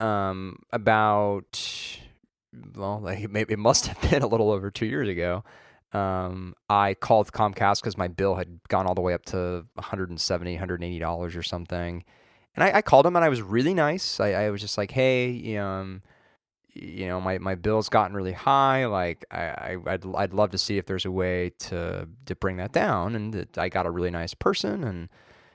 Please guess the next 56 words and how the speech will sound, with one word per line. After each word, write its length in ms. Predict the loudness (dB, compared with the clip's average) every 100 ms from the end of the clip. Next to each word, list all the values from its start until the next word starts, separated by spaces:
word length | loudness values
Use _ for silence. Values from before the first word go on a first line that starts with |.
| _
they're 300 | 0 2 2
like, 240 | 0 0 2
"Yeah, 200 | 2 2
you 100 | 0
know, 80 | 0
we've 100 | 2
got 140 | 0
this 120 | 0
promotion. 680 | -4 0 0 2 0 -2 -6 -12 _ _ _
Um, 680 | -4 -2 -4 -6 -10 -14 -16 -10
you 80 |
know, 80 | -6
we 80 | -6
can 100 | -6
get 160 | -4 0
you 60 |
down 640 | 0 2 2 0 -4 -6
with 240 | -2 -2 6
all 180 | 8 8
your 140 | 4
same 260 | 0 -2 0
services, 480 | 2 2 0 -2
plus 420 | 2 4 4 0 -4
we 140 | -4
can 140 | -2
give 160 | -2 -2
you 200 | -2 -2
H 200 | -2 0
B 120 | 4
O 120 | 4
for 100 | 2
free," 300 | -2 0 0
which 100 | 0
I 60 | -2
didn't 240 | -4 -6
have 240 | -2 -2 -2
at 60 |
the 60 | -6
time. 360 | -2 0 -2 -6
So 80 |
it's 80 | -10
like, 80 | -6
"Oh, 160 | -6 -2
great." 320 | -2 -2 -4 _ _ _ -20 _ -4
Um, 600 | -2 -2 -6 -8 -12 -12 -4
and 120 | 0
it 40 |
would 160 | 2 2
be 800 | 0 0 -2 -4 -6 -8 -6 -6
a 120 | -2 -2
hundred 220 | -2 -2
and 60 |
twenty 200 | 0 2
dollars 320 | 4 2 -2 -6
a 40 |
month. 380 | -6 -6 -10